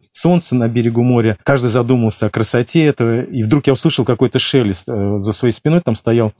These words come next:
э, мой приятель. Я поворачиваю голову, а у него на голове сидит ястреб. Он пролетал мимо и увидел три столба. И, видимо, тоже захотел полюбоваться закатом солнца и на один из столб сел. А это был Александр. И он сел ему на голову, и когда мы повернулись, он стал взлетать. Я вот никогда не забуду, когда я вот вижу вот этих закатных лучах,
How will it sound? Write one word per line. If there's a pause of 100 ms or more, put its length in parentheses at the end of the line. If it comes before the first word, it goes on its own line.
э,
мой
приятель.
Я
поворачиваю
голову,
а
у
него
на
голове
сидит
ястреб. (340)
Он
пролетал
мимо (220)
и
увидел
три
столба.
И,
видимо,
тоже
захотел
полюбоваться
закатом
солнца
и
на
один
из
столб (380)
сел.
А
это
был
Александр.
И
он
сел
ему
на
голову,
и
когда
мы
повернулись,
он
стал
взлетать.
Я
вот
никогда
не
забуду,
когда
я
вот
вижу
вот
этих
закатных
лучах,